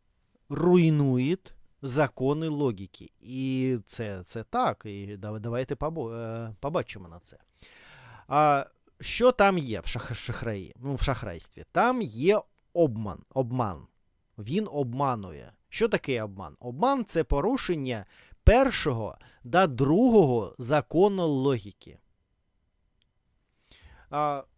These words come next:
ну, наприклад, ну, що це означає? Що, е, що людина говорить: "Я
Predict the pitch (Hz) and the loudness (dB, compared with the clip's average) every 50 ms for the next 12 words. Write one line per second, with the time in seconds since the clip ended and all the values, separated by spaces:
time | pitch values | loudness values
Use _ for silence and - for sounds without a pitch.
0 | _ _ _ _ _ _ _ _ _ _ _ _ _ _ 170 156 175 190 165 143 | _ _ _ _ _ _ _ _ _ _ _ _ _ _ -10 -6 -4 -4 -2 -2
1 | 151 147 - 156 160 147 117 - 113 104 87 _ - - - _ _ _ _ _ | -2 -2 0 0 0 0 -2 -6 -10 -12 -12 _ -20 -20 -20 _ _ _ _ _
2 | _ _ _ _ _ _ _ _ _ _ _ 156 165 170 165 131 117 113 117 127 | _ _ _ _ _ _ _ _ _ _ _ -4 -2 0 0 -2 -2 -4 -4 -4
3 | 131 120 - - - - 185 180 - - 135 127 117 107 120 120 117 - - 92 | -4 -4 -4 -6 0 0 0 0 2 0 -2 -2 -2 -4 -6 -8 -8 -8 -12 -12
4 | 78 87 - - - 160 170 160 151 147 143 139 135 131 127 127 127 120 120 120 | -14 -12 -14 -8 -2 0 2 2 2 2 0 0 -2 -2 -4 -4 -6 -6 -6 -8
5 | 120 120 113 - - - - - - - - 160 156 147 139 139 135 131 143 143 | -8 -10 -10 -12 -12 -14 -12 -12 -10 -4 -2 -2 -2 -2 -2 -2 -2 -2 -2 -2
6 | 120 127 196 247 254 226 208 185 170 143 117 143 143 131 123 123 117 110 110 107 | -2 -2 -2 -2 0 -2 0 0 0 0 0 -2 -2 -2 -2 -4 -4 -4 -6 -8
7 | 98 _ - 117 143 180 220 240 247 247 | -12 _ -8 -2 0 2 2 4 2 2